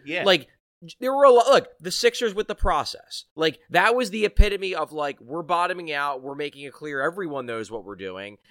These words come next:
Speaker 2: And, like, yes, there was a contingent of fans that really, really liked the process. You know what else happened?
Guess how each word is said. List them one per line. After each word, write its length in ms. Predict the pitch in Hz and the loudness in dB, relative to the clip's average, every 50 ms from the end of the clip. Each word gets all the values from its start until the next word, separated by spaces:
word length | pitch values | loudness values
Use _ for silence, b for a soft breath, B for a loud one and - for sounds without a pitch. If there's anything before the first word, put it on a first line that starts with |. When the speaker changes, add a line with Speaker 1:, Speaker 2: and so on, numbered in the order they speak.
| b | b
Speaker 2:
And, 160 | b 180 190 196 | b -8 -6 -4
like, 220 | 196 185 151 - _ _ _ | -4 -6 -6 -8 _ _ _
yes, 360 | _ 185 269 247 143 117 - - | _ -2 0 0 0 -2 -8 -10
there 180 | 131 147 147 | -10 -8 -8
was 160 | 160 160 147 | -8 -8 -8
a 100 | 165 180 | -8 -8
contingent 520 | 175 185 180 143 - 151 143 131 139 165 180 | -8 -8 -12 -12 -12 -14 -14 -12 -12 -10 -10
of 80 | 185 | -10
fans 380 | - - 139 113 113 123 139 131 | -10 -8 -8 -6 -6 -8 -10 -8
that 120 | 151 151 120 | -10 -10 -10
really, 260 | 120 117 127 135 139 | -10 -12 -12 -10 -10
really 200 | 139 135 139 135 | -12 -12 -12 -10
liked 140 | 135 131 127 | -12 -12 -12
the 60 | 123 | -14
process. 420 | _ - 190 185 165 - 135 - - _ _ _ | _ -6 -4 -4 -4 -6 -10 -14 -16 _ _ _
You 120 | 139 147 | -12 -6
know 120 | 175 196 | -6 -4
what 120 | 196 190 175 | -2 -2 -2
else 200 | 185 196 202 - | -2 -4 -4 -4
happened? 440 | 220 214 220 220 240 240 240 233 | -4 -4 -4 -2 -2 -4 -4 -4